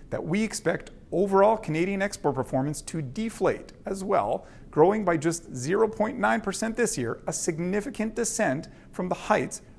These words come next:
reached in prior years. But as dramatic as the descent appears, the downdraft caused by certain key commodity prices may be overstating the weakness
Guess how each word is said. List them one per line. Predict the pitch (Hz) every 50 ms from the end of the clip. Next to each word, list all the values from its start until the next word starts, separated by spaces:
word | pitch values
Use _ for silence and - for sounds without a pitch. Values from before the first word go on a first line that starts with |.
| - -
reached | 151 147 156 - - - - - -
in | 151 180
prior | - - - 107 92 107 113
years. | 120 143 170 202 - - - - - - - - - - - - - - - - - -
But | - 170 175
as | 170 165 165 165 156 -
dramatic | - - - 170 165 165 170 180 208 226 240 233 - - - -
as | 196 202 208
the | 214 202
descent | 208 220 - - 147 151 147 -
appears, | 143 - - 240 220 - 101 104 160 - - - - - - - - - - -
the | 131 131
downdraft | 113 110 156 190 208 226 220 135 110 92 92 110 - -
caused | - - 151 139 139 151 131 123
by | 143 143
certain | 139 - - 151 160 170 165 185 - -
key | - - - 165 170
commodity | - - 180 214 240 247 208 143 -
prices | - 131 120 127 - 185 185 151 - - -
may | - 143 139 156 190 220 233
be | 220 233 214
overstating | - - 208 233 214 208 - - - 165 151 165 180 196
the | 196 208
weakness | 220 240 262 233 - - 117 127 131 -